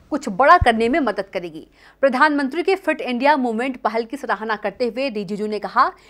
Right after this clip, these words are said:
कि सत्तर प्रतिशत भारतीयों ने अपनी फिटनेस का मूल्यांकन करना शुरू कर दिया है और जीवन के उस पहलू का ध्यान रख रहे हैं। उन्होंने कहा, मेरे दो उद्देश्य हैं, एक तो भारत को स्पोर्टिंग पावर हाउस बनाना और दूसरा देश में खेल संस्कृति को विकसित करना है।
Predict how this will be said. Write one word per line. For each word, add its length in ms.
कि 100
सत्तर 480
प्रतिशत 540
भारतीयों 520
ने 120
अपनी 300
फिटनेस 460
का 180
मूल्यांकन 540
करना 300
शुरू 220
कर 120
दिया 200
है 100
और 80
जीवन 440
के 100
उस 160
पहलू 400
का 160
ध्यान 320
रख 160
रहे 160
हैं। 220
उन्होंने 340
कहा, 280
मेरे 220
दो 200
उद्देश्य 480
हैं, 240
एक 200
तो 60
भारत 400
को 220
स्पोर्टिंग 580
पावर 280
हाउस 340
बनाना 360
और 100
दूसरा 400
देश 400
में 180
खेल 220
संस्कृति 500
को 140
विकसित 340
करना 240
है। 220